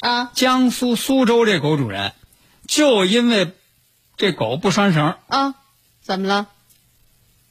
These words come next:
Speaker 2: 白白害了他们家狗一条性命。
Speaker 1: 哦，不是被捉走，
Speaker 2: 哎，说，
Speaker 1: 性命没了。
Speaker 2: 这事儿真是，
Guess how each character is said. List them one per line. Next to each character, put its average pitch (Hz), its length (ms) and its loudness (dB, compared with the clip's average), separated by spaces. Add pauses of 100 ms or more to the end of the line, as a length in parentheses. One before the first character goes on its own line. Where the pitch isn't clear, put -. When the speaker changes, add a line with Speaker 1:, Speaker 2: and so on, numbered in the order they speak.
(560)
Speaker 2:
白 131 240 0
白 113 240 -2
害 110 300 -2
了 101 140 -4
他 - 180 -6
们 104 120 0
家 95 200 -2
狗 95 300 -4
一 101 120 -2
条 92 280 -8
性 - 260 -2
命。 85 180 -10 (480)
Speaker 1:
哦， 269 500 2
不 220 200 -2
是 254 120 0
被 233 180 2
捉 233 200 2
走， 226 100 0
Speaker 2:
哎， - 20 2
说， - 80 0
Speaker 1:
性 359 260 2
命 240 160 4
没 185 200 0
了。 175 120 0
Speaker 2:
这 127 140 -2
事 - 140 -6
儿 113 60 -4
真 120 220 -2
是， 104 260 -6